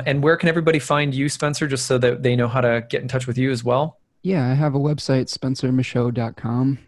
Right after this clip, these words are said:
Speaker 2: Um, I'm also on Instagram at Spencer Michaud. Uh, Twitter is the same thing, and, and Facebook. So, yeah, you can find me on all the, the regular, uh, channels, but I use, I use my name. Um, and I have a YouTube channel, Spencer Michaud Astrology.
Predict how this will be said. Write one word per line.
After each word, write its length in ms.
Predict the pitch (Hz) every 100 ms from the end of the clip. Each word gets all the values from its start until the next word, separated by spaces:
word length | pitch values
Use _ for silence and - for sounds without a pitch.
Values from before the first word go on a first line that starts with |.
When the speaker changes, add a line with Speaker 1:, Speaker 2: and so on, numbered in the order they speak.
| -
Speaker 2:
Um, 220 | 120 113 117
I'm 100 | 120
also 240 | 123 -
on 160 | 117 110
Instagram 720 | 127 - 127 131 131 131 127
at 200 | 120 -
Spencer 320 | - 117 -
Michaud. 560 | 113 113 131 131 135 131 _ _ _
Uh, 260 | 107 101 101
Twitter 420 | - 120 120 120 117
is 120 | 113
the 80 | 120
same 260 | 113 113
thing, 320 | 110 117 117
and, 220 | 113 110 120
and 220 | 107 110
Facebook. 480 | 107 107 - 107 -
So, 260 | 113 107 - _ - _ _
yeah, 120 | 175
you 40 | 147
can 120 | 147
find 220 | 147 131
me 120 | 131
on 160 | 123 123
all 120 | 123
the, 280 | 117 117 113
the 100 | 117
regular, 520 | 117 113 120 117 117
uh, 180 | 113 110 107
channels, 360 | - 110 110
but 140 | 113 131
I 60 |
use, 280 | 131 135 127 -
I 60 | 127
use 180 | 123 120
my 100 | 117
name. 380 | 110 107 110 -
Um, 180 | 120 117
and 100 | 123
I 40 | 131
have 100 | 131
a 40 |
YouTube 380 | 127 139 - 117
channel, 320 | 127 120 117
Spencer 380 | - 120 113 120
Michaud 460 | 113 - 117 113 120
Astrology. 800 | - 117 110 113 104 - 110